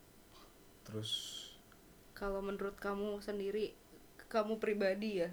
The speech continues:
Speaker 1: Hmm.
Speaker 2: kamu mengartikan, eh, self love itu apa buat kamu?
Speaker 1: Self love itu ya intinya kenal diri sendiri dan merawat diri sendiri juga.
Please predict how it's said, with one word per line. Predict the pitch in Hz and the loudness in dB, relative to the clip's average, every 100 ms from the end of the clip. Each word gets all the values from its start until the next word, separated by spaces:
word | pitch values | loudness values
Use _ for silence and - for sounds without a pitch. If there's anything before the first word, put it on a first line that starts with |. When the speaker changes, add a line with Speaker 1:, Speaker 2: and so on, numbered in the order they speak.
| - - | -4 -2
Speaker 1:
Hmm. | 113 107 98 - | 0 0 -2 -8
Speaker 2:
kamu | - 220 240 | 2 4 4
mengartikan, | 240 202 202 208 202 202 196 196 196 - - - | 4 2 2 -4 -2 -4 -4 -8 -12 -14 -18 -4
eh, | 202 196 190 185 202 202 - - - - - - - - - | 2 4 4 2 -2 -10 -20 -20 -20 -16 -12 -12 -12 -14 -12
self | - 202 190 | -2 2 2
love | - 214 | -2 -10
itu | - 208 | -6 -6
apa | 180 - 185 - | -6 -10 -14 -2
buat | 196 196 | -2 -2
kamu? | - 185 190 180 - - - - - - - - - - - - - - - - - | -4 -4 -4 -8 -16 -20 -20 -20 -20 -20 -20 -20 -20 -20 -20 -20 -20 -20 -20 -18 -12
Speaker 1:
Self | - 104 101 110 | -2 0 0 -2
love | 107 - | -4 -4
itu | 95 180 185 101 | -4 -2 -2 -4
ya | - 110 107 104 95 - - - - - - - - | 0 2 4 2 -2 -8 -18 -20 -20 -20 -20 -20 -4
intinya | 123 120 123 160 214 208 - - - - | 2 4 6 8 6 4 -6 -20 -20 -16
kenal | - 131 127 127 127 | 4 6 10 12 12
diri | 127 127 127 | 10 6 4
sendiri | 127 120 113 113 165 214 202 - - - - - - | 4 4 4 4 2 0 -4 -14 -20 -20 -20 -20 -2
dan | 123 120 117 | 4 6 6
merawat | 113 113 110 113 113 - - - - - | 8 8 8 8 6 -2 -20 -20 -20 -6
diri | 123 117 113 | 0 2 2
sendiri | 110 110 113 | 2 4 6
juga. | 110 135 135 110 | 4 2 2 2